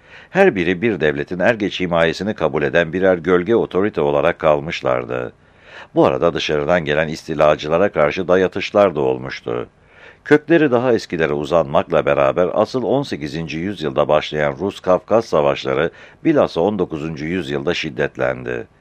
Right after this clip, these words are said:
Bu arada örneğin bin sekiz yüz beş Ocak ayında Gence'nin Cevat Han tarafından müdafaası, Han'ın ve oğlunun kahramanca şehadetleri, şehametli sahneler arz eder.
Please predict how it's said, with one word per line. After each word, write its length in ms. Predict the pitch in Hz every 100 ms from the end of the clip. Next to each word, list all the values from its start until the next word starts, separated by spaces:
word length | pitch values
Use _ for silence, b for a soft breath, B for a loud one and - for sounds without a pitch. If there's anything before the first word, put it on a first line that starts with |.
| B B B B
Bu 120 | -
arada 360 | 180 95 76 92
örneğin 440 | 95 101 78 85
bin 100 | 90
sekiz 360 | 95 101 98 117
yüz 160 | 85 69
beş 160 | 87
Ocak 320 | 73 85 104
ayında 360 | 73 69 67 80
Gence'nin 520 | 78 113 123 117 120
Cevat 340 | 85 98 113 85
Han 160 | 82
tarafından 540 | 73 76 73 73 73 71
müdafaası, 880 | 76 73 73 69 71 69 - 101 113 B B _
Han'ın 480 | 117 113 113 131
ve 80 | 92
oğlunun 460 | 85 87 73 69 92
kahramanca 640 | - 85 76 85 110 98
şehadetleri, 880 | - - 69 71 71 73 71 69 90 - B B
şehametli 720 | - 113 101 110 101 104 120
sahneler 520 | - 92 80 80 95
arz 280 | 78 69 64
eder. 320 | 65 60 60